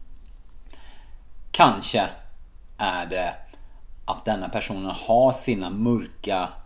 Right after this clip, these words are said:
sidor som de inte har lov att uttrycka. Eh, jag har mina mörka sidor, eh, framförallt den här, eh,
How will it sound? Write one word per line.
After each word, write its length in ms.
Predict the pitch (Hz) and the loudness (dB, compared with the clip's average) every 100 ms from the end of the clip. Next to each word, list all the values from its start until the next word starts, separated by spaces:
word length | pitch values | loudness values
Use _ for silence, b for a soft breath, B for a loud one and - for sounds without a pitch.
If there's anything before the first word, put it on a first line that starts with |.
| - | -12
sidor 500 | - 139 107 98 95 | -4 0 0 0 -2
som 220 | - 113 | 0 0
de 180 | 98 110 | 2 0
inte 180 | - 92 | -2 -2
har 140 | 110 | -2
lov 300 | 104 90 90 | 0 -4 -6
att 140 | 87 - | -8 -6
uttrycka. 680 | 135 117 - 131 - 117 - - - - - - - - - - - - - B B B B B B - | -4 -4 -4 -6 -2 -2 -2 -6 -12 -14 -14 -12 -12 -12 -12 -12 -10 -12 -12 B B B B B B -8
Eh, 440 | 101 101 98 - | -4 -4 -4 4
jag 440 | 123 131 143 123 - - - - - - | 8 10 10 8 2 -10 -12 -10 -10 -8
har 280 | - 107 123 | -2 4 6
mina 240 | 139 120 | 6 6
mörka 340 | 117 110 - 98 | 4 2 0 -4
sidor, 600 | - 107 95 131 151 151 - | 0 -2 2 4 4 2 -6
eh, 240 | 117 104 104 | -6 -6 -2
framförallt 540 | 117 95 104 92 - | -2 -2 -4 -6 -6
den 120 | 90 | -8
här, 400 | 87 80 80 | -8 -8 -8
eh, 60 | 80 | -8